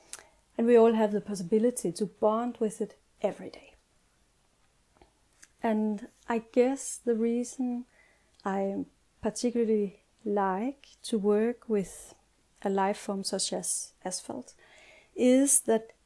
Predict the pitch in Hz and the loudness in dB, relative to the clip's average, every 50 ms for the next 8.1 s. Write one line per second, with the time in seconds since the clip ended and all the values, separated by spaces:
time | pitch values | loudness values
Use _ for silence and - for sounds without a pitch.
0 | _ - 247 226 - - - 285 285 285 277 - - - 247 226 214 226 - - | _ -6 -4 -4 -2 -2 0 2 2 2 0 -4 -2 -2 -2 0 -2 -4 -4 -2
1 | - 277 269 196 185 185 - _ _ _ _ _ _ _ _ _ _ _ _ - | -2 0 0 0 -2 -6 -10 _ _ _ _ _ _ _ _ _ _ _ _ -14
2 | - - 233 220 208 - - - - 196 196 190 214 254 - - - 254 240 247 | -6 -2 -2 -2 -2 -2 -8 -8 -8 -8 -8 -8 -12 -14 -16 -10 -6 -4 -4 -4
3 | 254 254 _ _ - 220 208 202 220 220 220 220 214 202 190 175 _ - 214 190 | -6 -8 _ _ -6 -4 -2 -2 -2 0 0 0 0 -2 -4 -6 _ -6 -4 -4
4 | 185 196 185 165 202 202 202 220 262 302 311 - _ _ _ _ _ _ _ _ | -2 -4 -4 -4 -2 0 2 2 2 0 -2 -6 _ _ _ _ _ _ _ _
5 | - - _ _ _ _ _ _ _ _ _ 233 226 214 240 240 240 247 240 240 | -20 -20 _ _ _ _ _ _ _ _ _ -2 0 2 4 4 4 4 4 4
6 | 247 240 - - _ _ _ _ _ _ _ _ _ _ _ _ _ - 220 240 | 2 0 -2 -8 _ _ _ _ _ _ _ _ _ _ _ _ _ -4 0 2
7 | 254 254 277 269 262 - 240 247 254 254 247 269 269 247 226 233 240 233 - - | 2 4 4 2 2 2 2 4 4 4 4 2 2 2 2 0 0 0 -4 -6
8 | - - | -8 -14